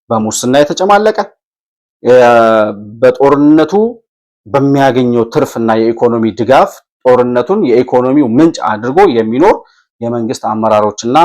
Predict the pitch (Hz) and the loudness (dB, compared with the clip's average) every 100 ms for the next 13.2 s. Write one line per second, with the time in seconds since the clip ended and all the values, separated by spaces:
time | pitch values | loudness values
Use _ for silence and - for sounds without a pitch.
0 | 185 _ _ _ - 117 120 117 120 123 | 0 _ _ _ -8 -2 2 4 4 2
1 | 135 170 175 - 113 110 120 117 110 - | 2 2 0 -6 0 2 2 2 0 -2
2 | 110 110 117 120 - 170 170 202 208 _ | -4 2 2 2 0 -4 -4 -12 -12 _
3 | _ - 127 131 110 113 107 107 107 110 | _ -2 -2 -2 -4 -2 -2 -4 -8 -2
4 | 107 107 113 - 127 110 104 107 156 254 | -2 0 -6 -6 -6 -2 -2 0 0 0
5 | - _ _ - 95 123 120 110 104 104 | -6 _ _ -20 -4 0 0 0 -6 -8
6 | - 101 101 - 101 - 143 - 101 104 | -8 -8 -8 -4 -4 0 0 -2 -6 -10
7 | 98 98 101 95 - 113 101 _ _ _ | -12 -12 -18 -14 -8 -6 -8 _ _ _
8 | _ _ _ _ _ _ _ _ _ _ | _ _ _ _ _ _ _ _ _ _
9 | _ _ _ _ _ - 123 143 151 151 | _ _ _ _ _ -6 -2 0 0 2
10 | 143 185 147 143 127 123 120 107 104 98 | 2 0 -2 -2 0 2 0 0 -6 -4
11 | 104 165 226 - _ _ _ _ _ - | 2 2 2 -4 _ _ _ _ _ -14
12 | - 135 123 123 120 113 - 113 110 - | -6 0 2 2 2 0 -2 -6 -6 -10
13 | - | -8